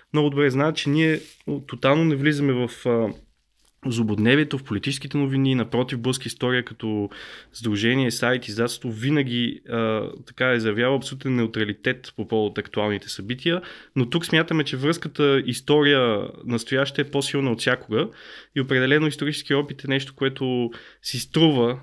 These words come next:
да бъде почерпено, когато говорим за българските конституции. И така всъщност внезапно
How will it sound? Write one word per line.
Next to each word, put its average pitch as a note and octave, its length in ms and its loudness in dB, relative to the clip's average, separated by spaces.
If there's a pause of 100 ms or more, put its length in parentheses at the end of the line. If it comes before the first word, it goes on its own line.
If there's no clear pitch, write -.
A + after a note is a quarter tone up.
да A#2+ 200 0
бъде B2 280 0
почерпено, B2 540 -2
когато C#3 320 -2
говорим C3 300 0
за A2+ 100 -4
българските A#2+ 420 -6
конституции. A2 640 -6 (300)
И C#3+ 60 2
така E3+ 200 2
всъщност E3+ 440 0
внезапно C#3+ 720 2